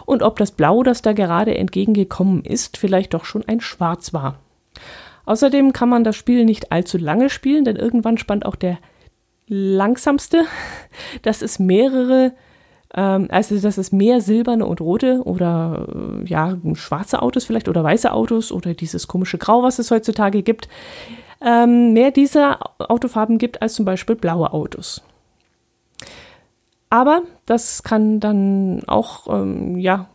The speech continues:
abgeändert werden, das Spiel, indem man zum Beispiel sagt, für silberne Autos gibt es nur fünf Punkte,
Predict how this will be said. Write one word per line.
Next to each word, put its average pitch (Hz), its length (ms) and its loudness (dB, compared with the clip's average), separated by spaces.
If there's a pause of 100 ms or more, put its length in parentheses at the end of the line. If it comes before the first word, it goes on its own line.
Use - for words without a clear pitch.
abgeändert 269 440 -2
werden, 269 140 2
das 269 100 -2
Spiel, 339 280 2 (640)
indem 208 260 4
man 185 100 0
zum 170 100 -8
Beispiel 180 300 0
sagt, 185 260 -2
für 175 460 0
silberne 190 480 0
Autos 175 240 -8
gibt - 180 -12
es - 120 -10
nur 165 60 -6
fünf 330 300 0
Punkte, 262 380 0